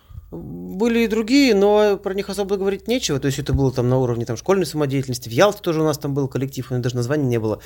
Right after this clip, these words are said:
То есть мы просто собирались, играли там Нирвану, Цоя играли, Гражданскую оборону, конечно, играли. Арию не играли, потому что Арию было сложно играть. <laughs> Никто тогда не умел так играть и петь, чтобы играть Арию.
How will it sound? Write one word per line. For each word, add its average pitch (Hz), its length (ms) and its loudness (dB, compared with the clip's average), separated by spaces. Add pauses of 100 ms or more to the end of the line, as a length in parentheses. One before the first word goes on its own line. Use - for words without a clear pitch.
(200)
То 123 140 -10
есть 123 160 -6
мы 131 80 -4
просто 123 200 -4
собирались, 135 420 2
играли 120 600 0 (120)
там 104 440 -8
Нирвану, 123 800 2 (220)
Цоя 135 720 0
играли, 117 520 -4 (480)
Гражданскую 120 400 -2
оборону, 143 400 2
конечно, 131 440 -4
играли. 120 420 -4 (440)
Арию 165 240 2
не 185 120 4
играли, 113 420 -2 (300)
потому 113 140 -6
что 131 120 -4
Арию 135 140 0
было 151 100 -2
сложно 117 360 -2
играть. 110 280 -4 (220)
<laughs> - 220 -12
Никто 156 280 2
тогда 156 180 0
не 170 140 4
умел 156 220 0
так 120 280 -6
играть 135 320 0
и 120 60 -8
петь, 160 160 -2
чтобы 123 320 -2
играть 131 240 0
Арию. 104 400 -2